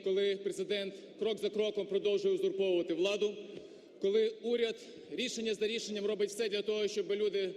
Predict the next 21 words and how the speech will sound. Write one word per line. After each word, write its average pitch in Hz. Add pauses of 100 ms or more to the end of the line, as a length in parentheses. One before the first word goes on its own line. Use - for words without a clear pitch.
(240)
ставали 202
біднішими, 214
оббираючи 196
їх 185
постійно? 175 (720)
Верховна 233
Рада 233 (100)
має 214
взяти 226
на 214
себе 214
відповідальність 208 (380)
у 214
парламентсько-президентській 220
республіці 202
за 190
те, 233
що 233
відбувається 196
в -
країні. 170